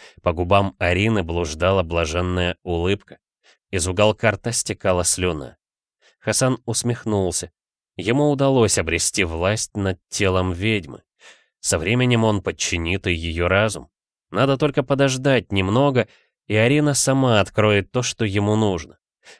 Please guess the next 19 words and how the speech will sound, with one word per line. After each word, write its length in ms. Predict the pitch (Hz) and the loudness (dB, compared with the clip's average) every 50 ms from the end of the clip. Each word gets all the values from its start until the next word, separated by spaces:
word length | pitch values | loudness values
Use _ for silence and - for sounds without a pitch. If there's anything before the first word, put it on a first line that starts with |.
| _ | _
Люди 280 | - 98 120 117 104 117 | -4 -2 -2 0 0 -2
быстро 460 | 92 87 110 135 139 - - 139 135 | -2 -2 -4 -4 -4 -4 -2 -4 -2
привыкают 680 | - 135 131 131 131 120 - - 123 117 104 98 90 82 | 0 0 0 0 0 -2 -2 0 2 2 2 2 0 -2
к 80 | 85 | -4
дурманному 680 | 82 85 90 98 98 98 98 92 90 92 90 90 90 90 | -4 -2 -2 0 2 2 2 2 2 0 0 0 0 2
раю 340 | 95 110 117 117 113 113 - - | 2 4 4 4 4 2 0 -2
и 80 | - 104 | -6 -4
готовы 380 | 95 101 101 - 131 120 120 | -2 -2 0 0 0 2 2
на 180 | 113 107 104 101 | 2 2 2 0
всё, 300 | - - - - 147 143 | 0 -2 -2 0 0 2
лишь 200 | 127 110 95 87 | 2 2 0 -2
бы 220 | 85 95 95 95 | -2 0 0 0
иметь 240 | 95 104 117 113 - | 0 0 0 -2 -2
возможность 720 | 98 101 98 87 90 104 120 117 110 117 117 110 - - - | 0 0 0 0 0 -2 -2 -2 -2 -2 -2 -2 -2 -4 -4
снова 460 | - - 110 113 123 127 120 120 120 | -2 0 0 2 2 2 2 2 2
и 60 | 110 | 0
снова 420 | 101 - - 113 120 127 123 123 117 | 0 0 0 0 0 0 2 0 0
туда 300 | - 110 101 98 110 107 | -2 -4 -4 -2 0 0
возвращаться. 920 | 104 104 90 90 92 101 95 92 - - 113 113 110 92 - - - - | 0 0 -2 0 0 0 0 -2 -4 -4 -2 0 0 -2 -2 -6 -10 -12